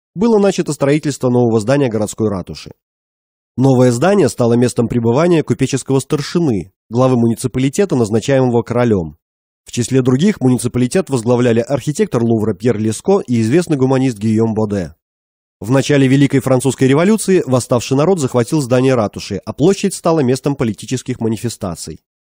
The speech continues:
Девятого Термидора тысяча семьсот девяносто четвёртого года здесь были арестованы Максимилиен Робеспьер, Луи Антуан Сен-Жюст, их ближайшие друзья и сподвижники. На следующий день деятели якобинской диктатуры были казнены на площади Согласия.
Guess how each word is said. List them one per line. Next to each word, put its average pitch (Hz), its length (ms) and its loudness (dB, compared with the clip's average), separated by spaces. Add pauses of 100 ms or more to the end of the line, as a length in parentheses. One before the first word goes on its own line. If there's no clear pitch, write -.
(720)
Девятого 139 480 2
Термидора 123 480 2
тысяча 131 320 0
семьсот 123 340 -2
девяносто 117 460 0
четвёртого 123 560 -2
года 202 340 2
здесь 160 300 -4
были 180 220 2
арестованы 143 640 0
Максимилиен 120 600 0
Робеспьер, 139 680 -2
Луи 175 280 2
Антуан 113 420 0
Сен-Жюст, 143 640 -4
их 117 140 -4
ближайшие 117 480 -2
друзья 165 320 0
и 139 40 0
сподвижники. 87 760 -8 (580)
На 127 140 0
следующий 139 460 0
день 220 220 2
деятели 135 380 2
якобинской 123 540 0
диктатуры 165 480 -2
были 131 180 2
казнены 123 420 0
на 170 120 0
площади 120 400 -2
Согласия. 95 720 -8